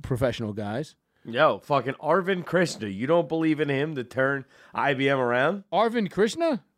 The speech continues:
Speaker 1: I mean,
Speaker 2: Yeah.
Speaker 1: he's got the power of many gods on his side.
Speaker 2: Dog, I think he's got this.
Speaker 1: Yeah. Shantau Narayan is gonna, he's gonna,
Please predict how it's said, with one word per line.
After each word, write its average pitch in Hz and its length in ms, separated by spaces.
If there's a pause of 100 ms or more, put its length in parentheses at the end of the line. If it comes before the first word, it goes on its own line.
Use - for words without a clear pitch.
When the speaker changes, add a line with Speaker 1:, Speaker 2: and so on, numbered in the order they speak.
(120)
Speaker 1:
I - 60
mean, 135 60
Speaker 2:
Yeah. 135 60
Speaker 1:
he's 143 140
got 165 120
the 156 80
power 170 380
of 156 80
many 180 240
gods 180 380
on 123 100
his 110 140
side. 165 400 (600)
Speaker 2:
Dog, 117 320 (400)
I 123 120
think 139 200
he's 95 160
got 110 280
this. - 200 (280)
Speaker 1:
Yeah. 214 220 (2250)
Shantau 190 600
Narayan 190 760
is 143 120
gonna, 165 140
he's 160 120
gonna, 156 220